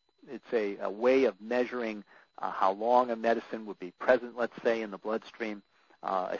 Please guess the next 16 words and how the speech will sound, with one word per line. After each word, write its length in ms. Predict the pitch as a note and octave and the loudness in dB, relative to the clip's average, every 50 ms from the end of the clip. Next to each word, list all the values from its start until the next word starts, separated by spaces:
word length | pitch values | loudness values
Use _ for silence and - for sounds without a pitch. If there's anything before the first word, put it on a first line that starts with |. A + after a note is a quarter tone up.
| - - - | -8 -4 -2
surrogate 340 | A#2+ A#2 A2 G2+ A2 G#2 - - | 0 0 2 2 0 -2 -2 -4
for 100 | G2+ - | -10 -8
present 440 | - - B2 A2 - A#2+ G#2 G2 | 2 2 2 2 2 0 -8 -8
at 100 | G2+ - | -10 -10
the 80 | - G2 - - | -10 -14 -2 2
site 200 | A#2+ A2+ A2+ G2+ | 4 4 4 2
where 120 | G#2+ G2+ | -2 -10
we 100 | F#2+ G2 | -8 -8
want 220 | G2 G2+ G2+ G2 F#2+ | -8 -6 -6 -6 -8
it 80 | - | -8
to 100 | - G2+ | -12 -14
be 120 | - F#2 F2 | -14 -14 -16
working. 400 | F2 F2+ F2+ E2+ - - F2+ E2+ _ _ _ _ _ _ _ _ _ _ _ _ _ _ _ - - - - - _ _ C3 | -12 -10 -10 -10 -10 -14 -20 -20 _ _ _ _ _ _ _ _ _ _ _ _ _ _ _ -20 -20 -20 -20 -20 _ _ -8
And, 320 | A#2+ A#2+ A#2+ A#2+ A#2+ - | -4 -2 -2 -2 -4 -2
uh, 220 | A2+ A#2 A2 G#2+ G2 | 2 4 6 6 6
it's 220 | G2+ A2+ - - | 4 0 -6 -6